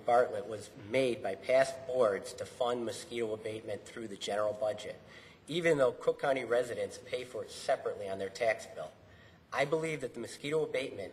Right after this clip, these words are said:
is an extremely important service that we do need to provide to our residents. It just should be funded in a different manner. I believe we can, at a future meetings, talk about this issue and come to a, a consensus about how to fund this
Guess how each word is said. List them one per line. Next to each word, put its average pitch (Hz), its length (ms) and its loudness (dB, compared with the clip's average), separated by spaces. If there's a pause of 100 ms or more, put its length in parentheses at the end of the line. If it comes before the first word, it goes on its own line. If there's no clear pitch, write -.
is 110 140 -10
an - 80 -16
extremely 143 520 -2
important 123 400 0
service 110 520 0 (280)
that 120 120 -6
we 117 160 -6
do 135 280 -2
need 127 180 -4
to - 60 -16
provide 110 460 -2
to 107 80 -2
our 101 100 0
residents. 104 640 0 (380)
It 113 160 -6
just 147 240 2
should 120 180 -4
be 117 100 -8
funded 123 400 2
in 101 100 -2
a - 120 -12
different 110 320 -4
manner. 104 340 -4 (480)
I 123 60 0
believe 131 360 -2
we 120 100 -6
can, 135 340 2
at 117 100 0
a - 40 -4
future 131 340 -8
meetings, 117 440 -4
talk 120 300 -4
about 107 280 -2
this 107 200 -10
issue 107 260 -4
and 101 140 -8
come 120 220 -4 (100)
to 113 60 -6 (200)
a, 117 40 -8
a 107 40 -10
consensus 110 800 -4 (240)
about 104 240 -2
how 117 120 2
to 95 80 -2
fund 143 440 0
this 101 320 -2